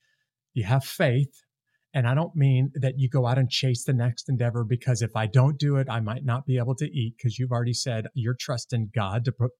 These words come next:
food on the table and a roof over your head. But what you really have that's beautiful, and I hope this is true for everybody. I don't have a perfect marriage. You don't have a perfect marriage, but you have an ongoing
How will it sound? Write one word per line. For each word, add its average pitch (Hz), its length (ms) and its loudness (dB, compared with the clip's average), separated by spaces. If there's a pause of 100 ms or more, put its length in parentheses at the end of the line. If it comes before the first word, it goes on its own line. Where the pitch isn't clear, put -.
(100)
food 117 160 2
on 107 100 -2
the 107 100 -4
table 113 400 -2
and 104 100 -2
a 101 40 -4
roof 104 280 -4
over 95 180 -8
your 95 180 -10
head. 95 300 -12 (760)
But 131 180 2
what 151 300 2
you 131 260 4
really 175 480 2
have 101 360 -6 (140)
that's 120 220 -2
beautiful, 123 560 0
and 120 120 0
I 107 100 -2 (140)
hope 180 260 -2
this 123 200 -4
is 120 140 -8
true 104 360 -6
for 104 260 -12 (180)
everybody. 104 560 -2
I 127 80 4
don't 135 140 4
have 127 100 2
a 123 60 0
perfect 123 360 -2
marriage. 113 360 0 (380)
You 123 200 6
don't 131 140 4
have 107 160 2
a 104 40 -4
perfect 107 400 -6
marriage, 95 320 -10
but 117 160 -6
you 123 120 -6
have 139 220 0
an 120 200 -2
ongoing 131 580 2